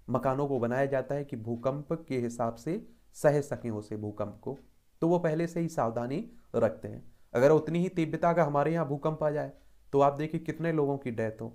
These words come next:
मालूम भी नहीं चलेगा। तो पहले से ही वो सावधानी रखते हैं। वैसा ही हाल है कि देखिए, आप लोग की एक गांव में एक शेर आता है,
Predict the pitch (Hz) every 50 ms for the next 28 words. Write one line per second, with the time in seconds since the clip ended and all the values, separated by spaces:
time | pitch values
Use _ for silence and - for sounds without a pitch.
0 | - - - _ - 120 127 127 135 147 151 139 131 110 110 107 - 104 104 104
1 | 104 113 120 143 - - _ _ _ _ _ _ _ _ _ - _ _ _ _
2 | _ - 127 120 143 139 147 165 165 165 170 170 165 147 147 175 214 - - 131
3 | 120 123 117 120 123 123 139 208 240 - - - - - 120 120 113 110 - -
4 | 107 107 107 127 143 - - - - - - - 117 135 - - 220 226 220 214
5 | 202 202 214 262 262 240 202 175 185 175 - 202 170 160 160 170 170 165 170 165
6 | 147 151 135 131 127 135 143 147 143 139 135 - - 143 139 143 135 131 131 -
7 | - 127 120 117